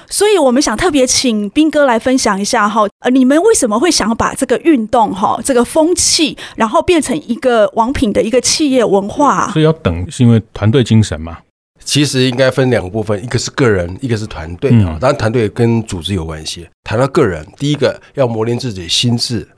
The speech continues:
Speaker 3: 然后养成一些很好的习惯，然后呢，让自己本身愿意呢，去让自己的体能更好。尤其现在目前covid nineteen这个期间，如果你有比较强的免疫力啊，
Speaker 2: 是，是。
Speaker 3: 对自己来讲也是一种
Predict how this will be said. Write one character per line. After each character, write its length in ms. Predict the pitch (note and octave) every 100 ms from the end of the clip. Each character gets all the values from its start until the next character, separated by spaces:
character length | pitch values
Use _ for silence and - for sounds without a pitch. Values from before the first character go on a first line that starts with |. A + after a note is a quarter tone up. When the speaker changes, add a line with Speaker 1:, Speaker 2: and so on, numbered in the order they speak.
| _ _ -
Speaker 3:
然 120 | G#2+
后 140 | A#2 B2+
养 160 | G2+
成 120 | F2 G2
一 40 |
些 260 | G2+ G#2+ G2+
很 280 | - G2+ C3
好 180 | G#2 E2
的 80 |
习 400 | E2 - - E2+ -
惯， 240 | D#3 B2+ - _ _ _
然 100 | G2+
后 200 | G#2 A#2+
呢， 240 | A2 G#2+ G#2
让 180 | C3 A#2+
自 180 | - A#2+
己 60 |
本 160 | F#2+ E2
身 280 | G#2 G2+ A#2+
愿 280 | C#3 B2
意 160 | A#2+ A2+
呢， 160 | G2 F#2+ - -
去 180 | -
让 240 | B2+ A#2+ A2
自 160 | -
己 40 | A#2
的 60 |
体 220 | G2 - D#2
能 160 | E2
更 160 | G2+ F#2+
好。 240 | D#2+ - - _
尤 120 | A#2
其 140 | B2 G#2
现 100 | A#2
在 60 | A#2
目 80 |
前 100 | G#2
covid 280 | G2 A#2+ B2
nineteen 260 | A2+ G#2+ G2+
这 100 | G2+
个 80 | F2+
期 200 | - E2+
间， 200 | E2+ E2 - -
如 120 | E3
果 160 | E3
你 120 | A#2 G#2+
有 120 | G2+
比 140 | -
较 100 | B2+
强 220 | A2+ F2+
的 80 | F#2
免 260 | G2+ D2+ F2
疫 40 |
力 360 | G2+ F#2 G#2 F2+
啊， 160 | - -
Speaker 2:
是， 120 | -
是。 100 | -
Speaker 3:
对 180 | G2 B2+
自 60 | G#2+ C#3
己 40 |
来 140 | G#2 F#2+
讲 160 | F2 D#2+ -
也 80 |
是 140 | F#2+ A2+
一 40 |
种 120 | G#2